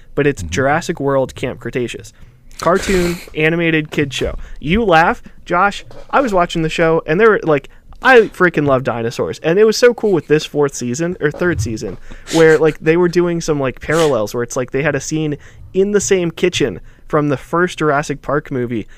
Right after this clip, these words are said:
Speaker 1: where, like, the velociraptors, like, go up to the door and then they, like, jiggle the handle and learn how
Speaker 2: Never
Speaker 1: to
Speaker 2: seen
Speaker 1: open
Speaker 2: the
Speaker 1: the
Speaker 2: old
Speaker 1: handle.
Speaker 2: ones.
Speaker 1: <sighs> That's what you need to watch on our, uh, flight.
Speaker 2: Okay.
Speaker 1: You gotta watch all the
Speaker 2: I'm,
Speaker 1: Jurassic
Speaker 2: I'm
Speaker 1: Park
Speaker 2: good with
Speaker 1: movies,
Speaker 2: that.
Speaker 1: so.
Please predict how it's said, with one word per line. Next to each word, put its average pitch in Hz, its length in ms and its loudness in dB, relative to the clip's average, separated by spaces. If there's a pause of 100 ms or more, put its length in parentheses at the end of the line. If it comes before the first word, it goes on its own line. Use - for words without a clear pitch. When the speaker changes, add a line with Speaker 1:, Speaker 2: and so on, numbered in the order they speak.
(180)
Speaker 1:
where, 135 180 0
like, 127 180 0
the 123 100 -4
velociraptors, 151 840 0
like, 110 220 -4 (360)
go 139 160 2
up 147 120 -2
to 156 100 -4
the 143 80 0
door 143 400 4
and 139 100 -2
then 127 80 -2
they, 123 120 0
like, 113 180 -4
jiggle 143 240 2
the 139 80 0
handle 147 480 0
and 104 120 -6
learn 131 180 -4
how - 60 0
Speaker 2:
Never - 100 -2
Speaker 1:
to - 40 -6
Speaker 2:
seen 202 120 2
Speaker 1:
open 190 100 2
Speaker 2:
the - 80 2
Speaker 1:
the 147 40 -2
Speaker 2:
old - 80 -2
Speaker 1:
handle. 147 220 0
Speaker 2:
ones. - 300 -8 (360)
Speaker 1:
<sighs> - 400 -8
That's 156 280 2
what 160 80 2
you 147 140 -2
need 151 160 0
to 127 80 -2
watch 113 300 -2
on 120 200 -6
our, 113 340 -4
uh, 110 260 -4
flight. 113 280 -4
Speaker 2:
Okay. 110 160 0
Speaker 1:
You 240 60 -2
gotta 127 160 2
watch 123 260 -2
all 117 140 -2
the 113 80 2
Speaker 2:
I'm, 156 60 0
Speaker 1:
Jurassic 120 280 0
Speaker 2:
I'm 196 100 -2
Speaker 1:
Park 117 140 4
Speaker 2:
good 101 40 -4
with 98 100 -6
Speaker 1:
movies, 107 40 -8
Speaker 2:
that. 101 260 4
Speaker 1:
so. 104 200 -12